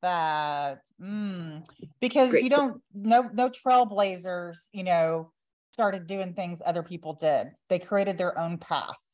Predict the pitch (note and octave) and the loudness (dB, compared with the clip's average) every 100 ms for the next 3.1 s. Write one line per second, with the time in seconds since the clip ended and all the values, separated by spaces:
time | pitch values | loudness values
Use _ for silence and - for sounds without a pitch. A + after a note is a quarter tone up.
0 | - E3+ D#3+ D3+ D3+ F3+ D#3 - _ _ | -6 0 4 6 8 6 6 0 _ _
1 | - F#3+ F#3+ - G#3+ F#3 F3 E3+ E3 E3 | 0 2 2 2 8 8 10 6 4 0
2 | F3 E3+ D#3+ E3+ G3 F#3 F3 F3 - E3 | 0 2 2 2 0 2 2 0 -2 0
3 | D3 | -2